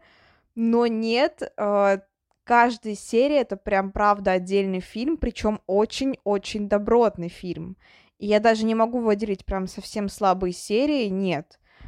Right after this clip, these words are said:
Каждый раз ты прям с огромным восхищением и с огромным интересом наблюдаешь за этой историей.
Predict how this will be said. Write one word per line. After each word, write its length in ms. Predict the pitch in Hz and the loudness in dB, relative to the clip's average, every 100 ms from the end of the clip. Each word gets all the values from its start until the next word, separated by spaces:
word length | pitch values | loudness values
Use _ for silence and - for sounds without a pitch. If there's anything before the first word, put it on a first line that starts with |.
| - | -12
Каждый 400 | - 208 220 208 | 2 2 4 4
раз 260 | 190 240 - | 4 2 0
ты 100 | 233 | -12
прям 440 | - 185 190 180 | -4 -2 -2 -6
с 100 | 185 | -6
огромным 480 | 202 220 220 214 196 | -6 -2 -2 -2 -4
восхищением 920 | 190 - - 196 - 208 247 262 233 196 | -6 -12 -14 -12 -4 -2 -2 -2 -4 -4
и 20 | |
с 80 | 208 | -4
огромным 460 | 208 196 196 190 | 0 0 0 -2
интересом 500 | 185 196 196 - 240 | -4 -2 -4 -4 -6
наблюдаешь 480 | 202 196 185 196 196 | -4 -4 0 0 2
за 120 | 190 | 2
этой 240 | 185 185 190 | 0 -2 -8
историей. 500 | - 254 190 165 | -4 0 0 -2